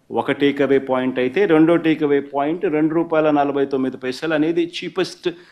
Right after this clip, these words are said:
రేట్, ఆంధ్రప్రదేశ్ హిస్టరీలోనే చీపెస్ట్ రేట్ అనేది రెండో టేక్ అవే పాయింట్ అయితే, మూడో టేక్ అవే పాయింట్ interstate transmission charges waiver as a special incentive కేంద్ర ప్రభుత్వం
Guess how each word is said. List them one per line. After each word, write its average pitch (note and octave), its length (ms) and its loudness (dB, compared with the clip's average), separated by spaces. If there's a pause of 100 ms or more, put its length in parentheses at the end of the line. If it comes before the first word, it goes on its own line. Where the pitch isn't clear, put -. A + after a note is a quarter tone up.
(200)
రేట్, D#3 460 2 (720)
ఆంధ్రప్రదేశ్ D#3 760 2
హిస్టరీలోనే D3+ 640 4
చీపెస్ట్ C3+ 520 -4
రేట్ B2 200 -2
అనేది A#2+ 480 -4 (520)
రెండో C#3 440 4
టేక్ D3+ 280 0
అవే C3 200 -2
పాయింట్ A#2+ 440 -8
అయితే, E3 440 -4 (960)
మూడో F#3+ 400 8
టేక్ F3+ 300 2
అవే D#3+ 180 4
పాయింట్ D#3 520 0
interstate E3+ 760 -2
transmission D3+ 720 -2
charges C3+ 600 -4
waiver C#3+ 340 4 (680)
as B2+ 120 -4
a D3+ 40 -6
special A3 680 2
incentive E3 540 -2 (880)
కేంద్ర E3 300 0
ప్రభుత్వం D3 800 2